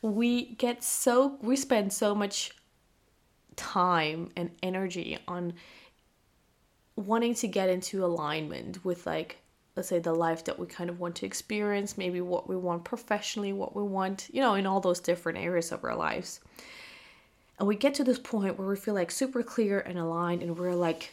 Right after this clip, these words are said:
declaring to the universe, like, "This is what I, what I want," right? You feel like, "Fuck, I'm, like, I'm, like, feeling super great and super aligned, super clear."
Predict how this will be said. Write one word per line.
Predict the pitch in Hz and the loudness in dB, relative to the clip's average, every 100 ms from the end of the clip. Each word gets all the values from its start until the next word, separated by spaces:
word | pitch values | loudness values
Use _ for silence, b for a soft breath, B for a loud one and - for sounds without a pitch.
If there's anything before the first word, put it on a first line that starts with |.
| - | -10
declaring | 202 - - 214 214 202 | -10 -6 -2 0 2 0
to | 190 185 | -2 -2
the | 190 | 0
universe, | 180 185 170 139 - | 0 0 0 -2 -2
like, | 165 156 - - | -6 -6 -2 4
"This | 247 - | 4 4
is | 185 190 | -4 -4
what | 175 | -2
I, | 170 165 165 | 0 -2 -2
what | 196 175 | -6 -4
I | 160 | -2
want," | 170 156 156 - - | -2 -2 -4 -4 -6
right? | 156 156 156 - b b b b _ _ _ _ _ _ _ _ - - | -4 -2 -4 -8 b b b b _ _ _ _ _ _ _ _ -12 0
You | 254 | 0
feel | 254 240 | 2 2
like, | 196 160 - | 4 2 -2
"Fuck, | - - - 311 269 269 - B B B B | -14 -16 2 4 4 2 -12 B B B B
I'm, | 226 233 247 | 2 4 4
like, | 208 170 170 - B B B B B _ _ - | 4 4 2 -6 B B B B B _ _ -4
I'm, | 247 | 0
like, | 294 294 - - | 2 2 -2 -14
feeling | - - 254 254 220 | -14 2 4 6 4
super | - 247 240 226 | 0 -2 -2 -4
great | 202 202 196 196 | -2 0 2 0
and | 196 190 | -4 -4
super | - 226 233 | -2 -2 2
aligned, | 214 196 180 175 175 | 2 2 2 2 0
super | - 226 226 | -2 -2 -4
clear." | 208 - - 180 165 165 170 | -6 -8 -4 2 4 4 0